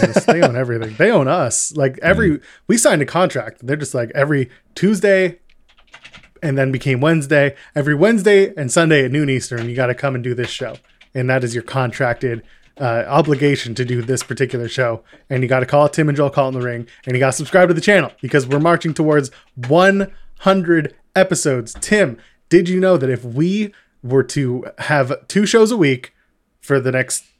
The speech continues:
Speaker 1: three, four weeks, by February thirteenth, it'll be our one hundredth episode? How
Speaker 2: Perfect.
Speaker 1: apropos. Just before Valentine's Day, you and I get to spend some time together. We'll get all lovey-dovey
Speaker 2: Oh.
Speaker 1: and cozy and talk about wrestling.
Speaker 2: Okay. No. <laughs>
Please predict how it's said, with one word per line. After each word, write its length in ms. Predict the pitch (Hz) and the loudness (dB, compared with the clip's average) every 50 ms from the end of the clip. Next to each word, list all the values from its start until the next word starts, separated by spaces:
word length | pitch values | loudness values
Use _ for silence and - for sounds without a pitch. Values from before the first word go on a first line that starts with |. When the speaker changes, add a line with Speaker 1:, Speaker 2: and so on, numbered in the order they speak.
| _ _ _ _ _ | _ _ _ _ _
Speaker 1:
three, 340 | _ - 139 135 147 165 180 | _ 0 0 2 2 2 0
four 240 | 175 - 190 190 185 | 0 0 0 0 0
weeks, 460 | 180 160 127 120 113 - - - - - _ _ - _ _ | 0 0 0 -2 -2 -6 -10 -10 -12 -14 _ _ -20 _ _
by 240 | - 123 113 123 123 | -12 -6 -2 -2 -2
February 460 | 120 - 175 180 214 214 202 196 175 | 0 2 0 2 2 2 2 2 2
thirteenth, 920 | 156 - - - 180 190 196 196 - - 220 196 147 117 110 101 - - - - _ _ _ _ _ _ _ _ _ _ _ _ | 0 -2 -4 -2 0 0 0 -2 -4 -2 -2 -2 -2 -2 -6 -12 -16 -20 -20 -20 _ _ _ _ _ _ _ _ _ _ _ _
it'll 140 | 143 131 135 | -2 0 0
be 120 | 123 127 120 | 0 0 0
our 100 | 117 117 | 0 0
one 160 | 127 143 135 | -2 -2 -2
hundredth 240 | 147 143 135 127 123 | -2 -4 -4 -4 -4
episode? 400 | 113 107 101 - 110 - - - _ _ _ | -6 -8 -10 -12 -16 -18 -18 -20 _ _ _
How 240 | - 151 180 214 214 | 0 2 2 4 4
Speaker 2:
Perfect. 220 | - 208 190 175 | 4 4 4 2
Speaker 1:
apropos. 600 | 175 - 170 143 - - 151 135 113 113 123 - _ _ _ _ _ _ _ _ _ _ _ _ _ | 0 0 -2 -4 -2 0 0 0 0 -4 -10 -16 _ _ _ _ _ _ _ _ _ _ _ _ _
Just 180 | - 180 175 185 | 0 0 2 2
before 300 | - 170 - - 151 135 | -2 -2 0 -2 -2 0
Valentine's 500 | 123 123 120 117 110 - 117 113 107 - | -2 -2 -4 -6 -8 -8 -10 -12 -12 -12
Day, 140 | - - - | -14 -12 -10
you 160 | 151 147 143 | -8 -6 -4
and 80 | 147 143 | -4 -4
I 60 | 135 | -4
get 140 | 127 135 131 - | -6 -6 -8 -10
to 60 | 123 | -12
spend 260 | - - 120 113 - | -12 -12 -14 -14 -14
some 100 | - 117 | -16 -18
time 200 | - 120 - 131 | -18 -18 -20 -20
together. 360 | 127 _ - - - - 151 - _ _ _ _ _ _ _ _ _ | -20 _ -20 -20 -20 -20 -20 -20 _ _ _ _ _ _ _ _ _
We'll 100 | 135 123 | -6 -4
get 100 | 123 117 | -2 0
all 100 | 117 113 | 0 0
lovey-dovey 420 | 110 110 - - - 107 101 - 113 | 0 0 -2 -2 -2 -2 -2 -2 -4
Speaker 2:
Oh. 40 | |
Speaker 1:
and 100 | 113 143 | -4 -6
cozy 320 | - - - - 131 131 - | -6 -4 -4 -4 -4 -4 -6
and 120 | - - | -6 -6
talk 200 | - - - - - | -4 -4 -6 -6 -6
about 220 | - - - - | -6 -6 -6 -4
wrestling. 380 | - - - - 85 85 85 80 | -4 -4 -4 -4 -4 -6 -6 -8
Speaker 2:
Okay. 180 | 80 85 95 101 104 _ _ _ _ - | -8 -8 -8 -10 -12 _ _ _ _ -8
No. 480 | 85 80 80 80 78 78 82 87 90 92 _ _ _ _ _ | -6 -4 -4 -4 -4 -6 -8 -8 -10 -12 _ _ _ _ _
<laughs> 100 | - - | -14 -14